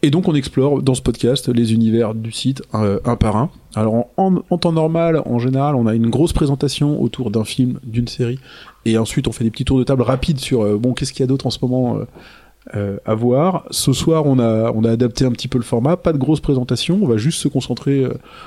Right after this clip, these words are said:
sur les tours de table, vu qu'en plus on est un petit peu plus nombreux,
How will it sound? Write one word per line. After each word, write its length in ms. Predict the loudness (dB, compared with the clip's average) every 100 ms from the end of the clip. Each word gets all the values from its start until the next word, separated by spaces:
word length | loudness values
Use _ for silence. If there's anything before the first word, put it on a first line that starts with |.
| -10
sur 260 | -4 0 2
les 100 | 2
tours 160 | 2
de 80 | 2
table, 200 | 2 -2
vu 60 | -2
qu'en 120 | -4
plus 160 | -4 -4
on 40 |
est 80 | -4 -2
un 60 | -4
petit 160 | -2
peu 100 | -4
plus 160 | -2 2
nombreux, 340 | 2 4 2